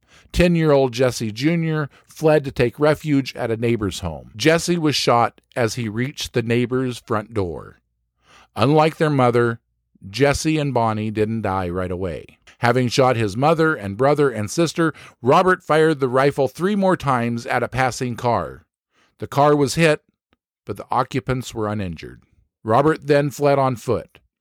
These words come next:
He th-, stole and abandoned two separate cars and attempted to carjack a third. About ninety minutes later, Robert was captured unharmed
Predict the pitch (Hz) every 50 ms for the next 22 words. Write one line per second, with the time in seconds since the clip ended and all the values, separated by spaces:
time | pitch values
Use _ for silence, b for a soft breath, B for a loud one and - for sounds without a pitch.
0 | _ _ _ - 147 131 123 - - - - - - 165 156 170 180 185 190 202
1 | 233 - _ - 131 127 127 117 143 135 143 147 147 135 123 117 117 110 - -
2 | 147 156 165 - - 170 160 - 165 165 - - - 139 127 113 104 101 101 95
3 | - b b b b b 147 131 120 113 - - 160 196 214 175 - - 160 143
4 | 127 143 - - - - - 175 175 165 135 110 117 104 98 98 - - - 127
5 | 98 - - - 143 131 107 82 67 64 57 53 - - _ _ _ - 131 113
6 | 117 113 123 151 127 117 139 156 165 170 170 165 165 175 175 151 - 156 135 131
7 | 120 113 113 120 123 127 _ _ _ - - 107 101 110 113 131 135 139 139 123
8 | - - 120 104 - - - 104 101 98 - 160 220 214 180 170 156 139 131 139
9 | 151 143